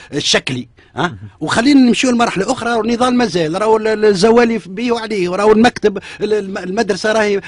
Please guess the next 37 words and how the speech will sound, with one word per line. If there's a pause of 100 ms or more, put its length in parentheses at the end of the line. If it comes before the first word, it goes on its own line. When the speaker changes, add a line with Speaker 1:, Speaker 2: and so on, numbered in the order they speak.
Speaker 1:
منهاره،
وراهو
ال-، (180)
ال-،
المنظومه
الصحيه
منهاره"،
وكذا
وكذا. (220)
خلينا
نمشيو (160)
لحاجه
اخرى
نتاع
التنميه
الى
اخره.
لكن (180)
هلا
خلصنا
من
النص. (140)
انا
نفهمهم (160)
هكا، (100)
اذا
كان
هما
فرحانين (180)
وانا
زاد
فرحان، (180)
انا
يا
خويا
على
الاقل